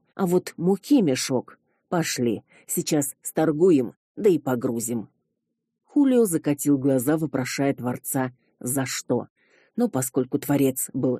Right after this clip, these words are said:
занят, отправился грузить мешочек с мукой. Скромный такой, фунтов на сто. Примечание.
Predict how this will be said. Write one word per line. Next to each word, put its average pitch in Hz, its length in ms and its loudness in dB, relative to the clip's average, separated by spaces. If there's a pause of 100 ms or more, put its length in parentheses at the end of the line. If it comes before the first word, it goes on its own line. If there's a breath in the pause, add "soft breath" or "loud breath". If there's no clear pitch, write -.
(120)
занят, 220 540 0 (140)
отправился 285 640 2
грузить 143 460 0
мешочек 131 720 -6
с - 180 -8
мукой. 131 540 -2 (300)
Скромный 254 520 2
такой, 120 460 -2 (180)
фунтов 185 560 0 (100)
на 226 220 4
сто. 113 340 -10 (560)
Примечание. 143 920 -2